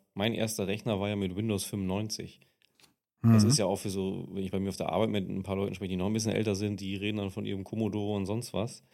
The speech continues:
Speaker 1: Aber ich, also ich habe ja mit einer Maus angefangen. Vor, vor mir gab's ja, ich kannte das ja gar nicht anders. Ich hab eine Maus gehabt, ich hab eine Tastatur gehabt, ich hab, <laughs> ich hab einen Bildschirm mit einer grafischen Oberfläche gehabt. Das, damit bin ich ja groß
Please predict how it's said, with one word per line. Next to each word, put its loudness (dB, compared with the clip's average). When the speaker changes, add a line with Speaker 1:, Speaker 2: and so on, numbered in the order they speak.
Speaker 1:
Aber -2
ich, -10
also -4
ich -4
habe -2
ja 2
mit 0
einer -2
Maus 2
angefangen. -6
Vor, -10
vor -8
mir -2
gab's -4
ja, -4
ich -20
kannte -4
das -4
ja -6
gar -8
nicht -8
anders. -10
Ich -6
hab -6
eine -4
Maus 0
gehabt, -6
ich -4
hab -8
eine -8
Tastatur -4
gehabt, -4
ich -10
hab, -10
<laughs> -10
ich -8
hab -6
einen -6
Bildschirm -4
mit -4
einer -6
grafischen -4
Oberfläche -2
gehabt. -6
Das, -6
damit -2
bin -4
ich -6
ja -4
groß -10